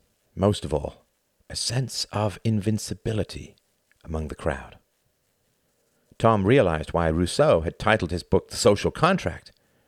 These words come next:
because that cold February night, it was clear that here were several tens of thousands of people who simply refused to be ruled. And so,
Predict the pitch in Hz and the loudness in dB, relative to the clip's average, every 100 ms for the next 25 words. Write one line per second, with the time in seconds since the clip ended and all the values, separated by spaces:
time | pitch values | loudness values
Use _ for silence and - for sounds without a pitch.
0 | _ _ _ - 95 90 - 104 107 - | _ _ _ -14 -2 0 2 0 0 -8
1 | - - 104 78 - - 92 87 85 80 | -10 -8 -6 -8 -10 -4 -2 -2 -2 -2
2 | 80 73 - _ _ _ _ - 92 - | -6 -10 -20 _ _ _ _ -6 -4 -2
3 | 82 71 69 _ _ _ _ _ _ - | -2 -4 -8 _ _ _ _ _ _ -4
4 | 82 95 104 92 82 92 90 98 101 87 | -2 2 4 4 2 2 2 2 0 -2
5 | 92 95 - 85 85 87 - 92 95 87 | -2 -2 -4 -2 0 -2 -6 -8 -4 -4
6 | 76 76 73 _ _ _ _ - 90 - | -2 -4 -8 _ _ _ _ -6 -4 0
7 | 98 - 98 95 - 107 78 67 - - | 0 0 -2 -4 -6 -4 -4 -6 -14 -20
8 | _ _ _ _ - 69 78 71 76 76 | _ _ _ _ -10 -4 -2 -2 -2 -4
9 | - - _ _ _ _ _ _ _ - | -8 -20 _ _ _ _ _ _ _ -14
10 | 80 - 110 151 | -8 0 0 0